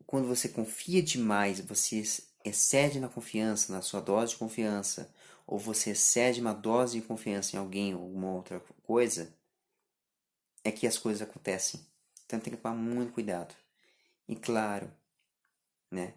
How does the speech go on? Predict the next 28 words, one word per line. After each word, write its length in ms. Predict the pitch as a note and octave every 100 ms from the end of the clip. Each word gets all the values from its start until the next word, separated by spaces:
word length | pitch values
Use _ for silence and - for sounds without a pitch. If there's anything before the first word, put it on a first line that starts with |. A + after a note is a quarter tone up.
| _ -
saber 500 | - A#2 G#2+ A2 A#2
assumir 680 | A#2 A#2 G#2+ G#2+ A#2 - - _ _ _ _ _ -
e 80 | A2
ter 200 | - A#2
responsabilidade 960 | C3+ C#3+ D#3 C#3+ A#2+ A#2 G#2 G#2+ G#2
por 120 | -
essa 240 | G2 - F#2+
dose 440 | F2+ E2 D#2 - _ _ - - - _
que 80 | -
você 200 | F#2 F#2+
comete 380 | F#2+ F#2 F2+ G2
em 80 |
você 260 | F2+ F#2 -
mesmo. 360 | G2 F#2 - F2
Por 580 | _ _ _ _ _
isso 100 | -
que 60 | -
é 40 |
importante. 540 | C3 B2+ - F#2 - - _ _ _
Nós 160 | - G2+
sabemos 420 | - G2 F#2+ F#2+
equilibrar 640 | F#2+ - G2 F#2 F2+ G2 - _ - _ -
e 60 |
temos 260 | - G#2+ -
responsabilidade 1040 | C3+ - E3 D#3 C3 G2 G2 G#2 F#2+ F#2 _ _ - -
sobre 280 | - G2+
nossas 360 | G#2 G#2 G2+ G#2
ações, 600 | G#2+ - G#2 G#2 A2+ -